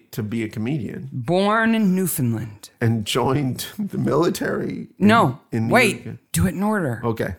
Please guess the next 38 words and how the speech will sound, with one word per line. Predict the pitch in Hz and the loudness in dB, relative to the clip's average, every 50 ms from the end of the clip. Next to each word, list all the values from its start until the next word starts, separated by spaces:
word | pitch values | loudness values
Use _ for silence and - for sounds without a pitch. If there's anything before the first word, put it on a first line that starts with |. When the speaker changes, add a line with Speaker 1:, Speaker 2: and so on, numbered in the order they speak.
| - | 0
Speaker 2:
Born | - 170 190 214 233 233 240 240 240 | 2 4 4 4 4 4 2 2 2
in | 233 226 214 190 180 | 0 0 0 0 0
Newfoundland. | 190 190 156 - 143 127 117 110 98 101 | 0 -2 -2 0 0 0 2 2 2 2
Speaker 1:
Okay, | 123 120 120 - 117 104 | 2 2 2 2 0 0
born | 98 101 104 110 120 131 135 | 0 0 0 0 0 2 2
in | 131 131 | 2 0
Newfoundland. | 123 117 107 95 - - - 139 127 - _ - | 0 -2 -4 -4 -6 -10 -10 -10 -12 -12 _ -6
Speaker 2:
With | 131 127 123 120 | -4 -4 -2 -2
his | 135 127 113 - - | -2 -2 -2 -2 0
little | 147 165 170 180 156 | 2 2 2 2 0
beard. | 135 - 165 156 147 131 123 117 110 107 - 143 127 - - - | 0 0 0 0 0 0 0 0 -2 -4 -6 -8 -10 -14 -6 0
Speaker 1:
Yes. | - 131 120 107 117 | 2 2 4 4 2
Speaker 2:
And | 123 127 | 2 2
his | 139 147 - - - | 2 2 0 -2 -2
flannel | - - - - - 135 - 294 330 | -4 -6 -4 0 2 2 4 4 4
Speaker 1:
Maple | - - - | 4 4 2
Speaker 2:
swaddle. | - - 185 160 147 151 147 139 | 2 4 4 4 4 4 4 2
Speaker 1:
syrup | 131 131 139 135 127 - - - - - - - | 2 2 2 0 0 -2 -6 -8 -10 -10 -4 0
Speaker 2:
Dipped | 156 170 170 165 | 2 2 2 2
Speaker 1:
swaddle. | 220 190 190 180 175 | 2 2 2 2 2
Speaker 2:
in | 165 | 2
maple | 160 165 170 - - 180 170 160 | 2 0 0 -2 -2 -2 -2 0
syrup, | - - 156 147 143 143 135 135 - - | 0 0 0 0 0 -2 -4 -6 -8 -6
licked | 131 147 180 180 - - 131 | -2 -2 -2 -2 -2 -6 -4
by | 123 156 151 147 147 | 0 0 0 2 2
a | 147 | 0
moose, | 156 165 156 143 139 135 - - | 0 0 0 0 0 -2 -2 -2
and | 131 135 | -2 -2
had | 135 139 139 | -2 0 -2
his | 143 143 139 | -2 -4 -4
beard | - 175 175 185 170 180 - | -2 0 2 2 2 2 0
shaved. | - - 151 131 127 127 123 127 131 117 117 - - - - - - - - | 0 0 2 2 2 0 0 -2 -4 -8 -10 -14 -18 -20 -20 -20 -16 -6 0
And | 120 123 135 | 2 4 4
then | 135 | 4
he | 139 135 | 4 2
grew | - 147 160 185 196 | 2 2 4 4 4
up | 185 151 156 156 - | 4 2 0 0 -2
and | 156 143 139 135 135 | -2 -2 -2 -2 -4